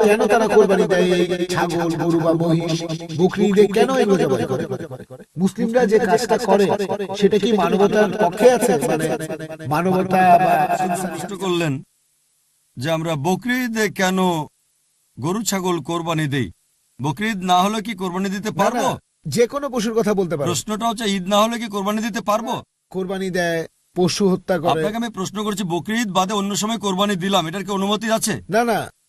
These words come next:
Speaker 1: এরকম
Speaker 2: তাহলে প্রশ্নটা এরকম কেন? তার
Speaker 1: এরকম
Speaker 2: বদলে
Speaker 1: করা
Speaker 2: ডাইরেক্ট
Speaker 1: যাবে না।
Speaker 2: প্রশ্ন করেন, আমরা নন ভেজ খাই কেন? ঠিক?
Speaker 1: আপনার প্রশ্নটা বুঝতে পারছি না।
Speaker 2: আপনি তো জানতে চাচ্ছেন আমরা নন ভেজ খাবার খাই কেন, মাংস খাই কেন?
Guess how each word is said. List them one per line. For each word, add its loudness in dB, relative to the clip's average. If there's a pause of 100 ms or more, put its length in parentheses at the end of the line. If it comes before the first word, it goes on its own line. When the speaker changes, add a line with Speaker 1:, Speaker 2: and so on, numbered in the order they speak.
Speaker 1:
এরকম 2
Speaker 2:
তাহলে 2
প্রশ্নটা -6
এরকম -4
কেন? 0
তার 0
Speaker 1:
এরকম 0
Speaker 2:
বদলে -2
Speaker 1:
করা 2
Speaker 2:
ডাইরেক্ট 0
Speaker 1:
যাবে -10
না। -12
Speaker 2:
প্রশ্ন -6
করেন, -2
আমরা 0
নন 2
ভেজ 0
খাই 2
কেন? -4 (720)
ঠিক? -4 (580)
Speaker 1:
আপনার -2
প্রশ্নটা -2
বুঝতে 0
পারছি -2
না। 4
Speaker 2:
আপনি -2
তো -8
জানতে 0
চাচ্ছেন -2
আমরা 0
নন 0
ভেজ 0
খাবার 0
খাই 2
কেন, -2
মাংস 0
খাই 0
কেন? -2